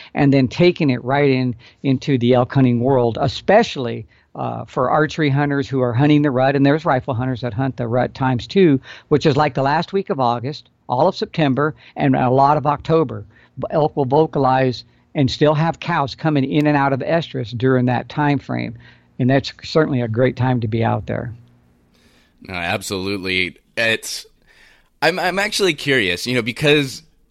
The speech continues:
Speaker 2: I guess what gets you excited about elk is this vocalization. I, you know, I think we've all heard, uh, people say that, "Oh, turkey hunting, just like elk hunting. Elk are just, you know,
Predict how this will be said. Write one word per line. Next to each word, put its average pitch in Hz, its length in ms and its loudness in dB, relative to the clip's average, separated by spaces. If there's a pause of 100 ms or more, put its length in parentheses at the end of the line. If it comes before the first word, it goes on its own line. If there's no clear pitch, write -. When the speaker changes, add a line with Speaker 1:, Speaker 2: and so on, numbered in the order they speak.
(180)
Speaker 2:
I 127 80 0
guess 135 240 -2
what 127 160 -2
gets 120 220 -2
you 120 100 -2
excited 120 640 -2
about 107 320 0
elk 95 320 -4
is 98 320 -6
this 104 240 -6
vocalization. 101 960 -4 (560)
I, 117 280 -2
you 139 140 -8
know, 143 60 0
I 127 80 0
think 143 180 -6
we've 151 160 -2
all 127 240 2
heard, 113 500 -2
uh, 87 460 -4 (460)
people 127 400 -6
say 104 920 -4 (520)
that, 101 340 -4
"Oh, 151 220 -2
turkey 160 360 -6
hunting, 87 460 -8
just 170 300 -8
like 151 220 0
elk 131 220 0
hunting. 80 280 -12
Elk 147 260 -2
are 139 60 -8
just, 123 440 -6
you 110 160 -10
know, 101 280 -8